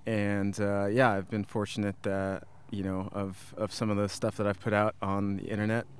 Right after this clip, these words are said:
Yeah, I think some of it has, has gotten more attention than others, and that article is one of them, and it was, it was really cool to see people respond to it and take to it.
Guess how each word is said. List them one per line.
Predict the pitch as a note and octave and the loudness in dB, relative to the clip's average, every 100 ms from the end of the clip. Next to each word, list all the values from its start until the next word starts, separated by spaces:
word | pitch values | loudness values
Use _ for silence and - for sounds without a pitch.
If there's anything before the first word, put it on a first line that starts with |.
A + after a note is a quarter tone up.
| - | 0
Yeah, | B2+ A#2 | 6 8
I | G2+ | 8
think | G#2+ G2+ - - | 4 2 2 0
some | - A2+ G#2 | 2 4 4
of | F#2+ | 4
it | G2+ - | 2 2
has, | G2+ G2+ G2+ G2+ G2 - - G#2+ | 0 2 2 2 0 -4 -6 -4
has | G#2 | -4
gotten | - G2+ G#2 | -2 -2 0
more | G2+ G2+ | 2 0
attention | A2+ G#2 A2+ | -2 -2 -2
than | G#2+ G#2+ | 0 0
others, | A#2 E3 C3+ | 0 0 0
and | G#2 | 0
that | G2 F2+ | 0 0
article | G2+ G2+ G2+ | -2 0 -2
is | G2 G#2+ | -2 0
one | G#2 | 0
of | A#2 | 0
them, | C3 A2 | 0 0
and | F2+ - | -4 -4
it | F#2 | -4
was, | F#2 F2 - - - | -4 -6 -12 -16 -14
it | - | -12
was | - - - - | -12 -14 -16 -8
really | G2+ G2 | -6 -6
cool | - F#2 | -6 -6
to | G2+ | -6
see | - G2+ | -4 -6
people | - G2 G2 | -4 -6 -4
respond | F#2+ - F#2+ F#2+ | -6 -4 -4 -4
to | - G2+ | -4 -4
it | |
and | G2 | -4
take | - G2 - | -4 -4 -4
to | G2 | -2
it. | F#2+ | -2